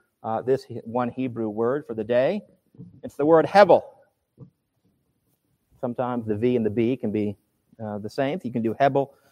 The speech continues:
but it occurs thirty-eight times that's half, over half, almost half of the occurrences in the whole book. It's very significant. What does the word mean? Well, it's translated here vanity.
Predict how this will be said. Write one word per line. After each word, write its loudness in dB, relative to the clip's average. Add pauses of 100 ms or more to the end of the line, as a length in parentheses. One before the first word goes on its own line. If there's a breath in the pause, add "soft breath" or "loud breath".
(140 soft breath)
but 4
it 2
occurs 6 (180 loud breath)
thirty-eight 6
times -4 (340)
that's -6 (180)
half, -6
over 8
half, -4
almost 2
half -2 (300 soft breath)
of 0
the 2
occurrences -4
in -4
the 4
whole 10
book. 4 (400)
It's -20
very 6
significant. -2 (520)
What 0
does -8
the 2
word 0
mean? -6 (1120)
Well, 2 (200)
it's -16
translated 0
here 0
vanity. -2